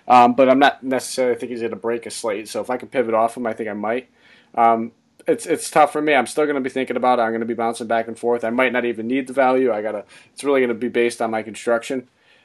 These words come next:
Um, but otherwise, I, I'm really not interested in anyone outside of Rivers. I think Rivers, like you mentioned him, is gonna see increased minutes off the bench. I think he's gonna get a lot of usage off the bench. I, I'm, I'm definitely interested in him. I like him going against the bench unit of Indiana.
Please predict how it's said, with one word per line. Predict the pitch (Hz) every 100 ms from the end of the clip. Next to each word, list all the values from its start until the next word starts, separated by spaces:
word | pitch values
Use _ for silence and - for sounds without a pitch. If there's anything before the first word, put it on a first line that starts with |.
| -
Um, | 110 104 104 -
but | 127 117
otherwise, | 143 170 180 175
I, | 151 113
I'm | 113 143
really | 143 185 208
not | 156 143
interested | 143 123 - 127
in |
anyone | 123 123 120
outside | 113 113 127 113
of | 95
Rivers. | 104 104 87 98
I | 110
think | 143
Rivers, | 127 131 131 117
like | 123 117 120
you | 120
mentioned | 113 113 113
him, | 113 - _ _
is | 120
gonna | 135
see | 127 135 127
increased | 127 131 117
minutes | 120 117 113 113
off | 110
the | 117
bench. | 107 110 110
I | 107
think | 110
he's | 113
gonna | 113
get | 110 107 - 78
a |
lot | 101 113 120
of |
usage | 117 117 - 113 113 - _ _ -
off | 123 -
the | 120
bench. | 120 117 113
I, | 107 104
I'm, | 107 98
I'm | 110 110
definitely | 107 123 127 127 120
interested | 117 120 117
in |
him. | 113
I | 107
like | 117 117
him | 120
going | 117 117
against | 113 117 117
the | 113
bench | 107 117 110
unit | 120 113 98 _ _ _
of | - 127
Indiana. | 131 127 120 113 117